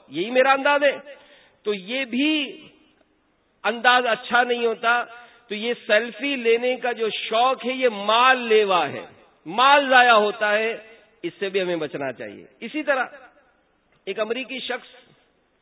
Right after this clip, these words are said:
کو سانپ کے ساتھ سیلفی لینے کا شوق ہوا۔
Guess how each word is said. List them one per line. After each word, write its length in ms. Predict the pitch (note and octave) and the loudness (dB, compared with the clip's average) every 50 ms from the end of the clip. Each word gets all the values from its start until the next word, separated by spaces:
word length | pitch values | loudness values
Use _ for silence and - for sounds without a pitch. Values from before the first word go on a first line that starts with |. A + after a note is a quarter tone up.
| _ _ _ _ _ _ _ _ _ _ _ _ _ _ _ | _ _ _ _ _ _ _ _ _ _ _ _ _ _ _
کو 100 | B3 B3+ B3+ - - - | -6 -6 -6 -8 -8 -6
سانپ 380 | A#3+ A#3+ C4 D4 D#4 - - | -4 -2 0 0 -2 -2 -4
کے 100 | D4+ C#4 - - | -6 -6 -2 0
ساتھ 200 | B3 B3+ C4 A#3+ G3+ - | 0 0 0 0 -4 -4
سیلفی 340 | C4 A#3+ A#3+ G#3+ G3+ B3 A#3 | -4 -4 -4 -4 -8 -2 0
لینے 240 | A3+ A3 G#3+ A3 | 0 0 0 0
کا 120 | G3 G3 F3+ | -2 -4 -4
شوق 260 | - E3+ D3+ C#3+ C3 | -4 -6 -8 -8 -8
ہوا۔ 220 | B2 A#2+ A#2 G2 | -12 -14 -14 -16